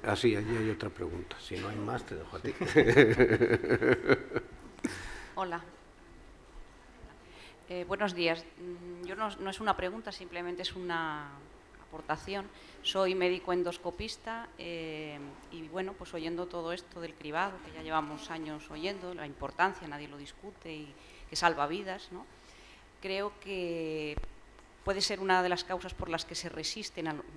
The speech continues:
Speaker 2: algunos, eh, algunas comunidades o algunos gerentes de las comunidades a, a ponerlo en marcha,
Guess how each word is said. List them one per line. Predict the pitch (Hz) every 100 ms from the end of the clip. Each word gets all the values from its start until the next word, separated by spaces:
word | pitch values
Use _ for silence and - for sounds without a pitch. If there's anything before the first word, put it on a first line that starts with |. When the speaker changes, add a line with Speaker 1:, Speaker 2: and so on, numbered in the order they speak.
| -
Speaker 2:
algunos, | 151 160 170 165 160 156 - 170
eh, | 160 151 151 143
algunas | 156 180 185
comunidades | 175 175 165 202 185 175
o | 143
algunos | 143 160 160 156
gerentes | - 160 156 156 151 147 143 - - - -
de | -
las | 147
comunidades | 147 151 143 165 180 160
a, | 147 135 135 139 - - - -
a | -
ponerlo | 156 160 160 165
en | 165
marcha, | 175 185 - 185